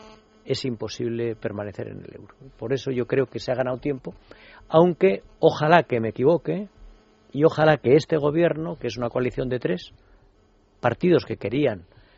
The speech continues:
permanecer en el euro, precisamente para evitar lo, de lo que hemos estado hablando antes, de, de las tragedias que le pueden ocurrir a una economía endeudada cuando s-, si sale del euro,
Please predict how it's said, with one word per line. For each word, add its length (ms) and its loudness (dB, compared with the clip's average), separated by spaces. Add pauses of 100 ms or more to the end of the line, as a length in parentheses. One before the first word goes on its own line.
(140)
permanecer 540 -8
en 140 -4
el 100 -4
euro, 320 -4 (460)
precisamente 560 -2
para 180 4
evitar 260 4
lo, 140 2
de 120 0
lo 120 2
que 80 2
hemos 140 0
estado 240 0
hablando 320 0
antes, 340 -4
de, 140 -10
de 160 -14
las 200 -12
tragedias 600 -4
que 100 -12
le 80 -10
pueden 180 -6
ocurrir 320 -10 (240)
a 80 -6
una 120 0
economía 340 -4
endeudada 520 -4 (440)
cuando 240 -12
s-, 140 -18 (380)
si 140 -14
sale 240 -4
del 120 -2
euro, 280 -4